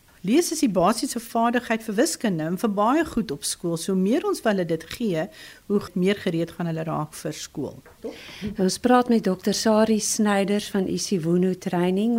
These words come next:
Speaker 2: wat nou spesifiek gerig is daarop om nie net, eh, kleuterskoolkinders nie, maar ook hulle onderwysers te bemagtig met allerlei leerprogramme.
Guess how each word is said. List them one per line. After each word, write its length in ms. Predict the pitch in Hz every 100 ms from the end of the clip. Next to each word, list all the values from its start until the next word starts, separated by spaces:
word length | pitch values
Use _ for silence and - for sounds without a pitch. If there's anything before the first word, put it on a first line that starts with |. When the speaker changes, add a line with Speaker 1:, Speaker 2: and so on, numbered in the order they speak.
| 170
Speaker 2:
wat 320 | 160 165 -
nou 240 | 175 170 170
spesifiek 800 | - 196 180 175 - - 277 -
gerig 340 | 214 170 165 175
is 140 | -
daarop 400 | 165 160 151 151 -
om 300 | 170 165 156 - - - - - -
nie 240 | 170 220 269
net, 320 | 254 247 - -
eh, 240 | 151 165 165
kleuterskoolkinders 960 | - 208 208 - - 170 202 185 170 170
nie, 100 | 233
maar 200 | 202 175
ook 280 | - 208 202
hulle 320 | 175 165 180
onderwysers 880 | - 180 175 160 151 165 170 208 202 - -
te 140 | 185
bemagtig 680 | 170 160 151 147 - 175 -
met 200 | 156 156
allerlei 640 | - 151 151 147 147 147 143
leerprogramme. 920 | 143 160 190 196 170 151 - 123 127